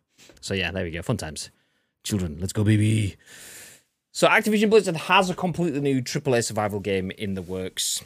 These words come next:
Exciting. Potentially. Potentially. I hope it is. I hope it's, I hope it's more boots on the ground,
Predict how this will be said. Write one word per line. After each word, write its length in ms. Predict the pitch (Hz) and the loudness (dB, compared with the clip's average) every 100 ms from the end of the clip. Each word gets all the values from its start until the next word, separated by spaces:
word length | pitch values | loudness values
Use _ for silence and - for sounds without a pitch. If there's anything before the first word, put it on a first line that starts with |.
| - - _ _ _ _ _ _ _ _ _ _ _ _ - | -14 -20 _ _ _ _ _ _ _ _ _ _ _ _ -14
Exciting. 440 | 120 - 131 101 - - _ _ _ - | -6 -4 -2 -4 -10 -20 _ _ _ -4
Potentially. 520 | 156 156 139 117 95 - _ | 0 2 2 -2 -4 -8 _
Potentially. 540 | - 143 147 135 - 104 | -4 0 2 2 0 0
I 140 | 123 | 0
hope 240 | 135 208 196 | 2 2 2
it 100 | 127 | -2
is. 240 | 101 - | -4 -4
I 140 | 131 | -2
hope 240 | 135 190 196 | 2 2 0
it's, 300 | - - - - - - | -2 -4 -8 -12 -14 2
I 140 | 147 | 4
hope 280 | 135 190 208 | 6 4 4
it's 160 | - | -4
more 200 | 165 156 | 4 4
boots 260 | 123 127 - | 4 -4 -4
on 80 | 127 | -4
the 60 | |
ground, 420 | 113 110 104 98 | -2 0 0 -4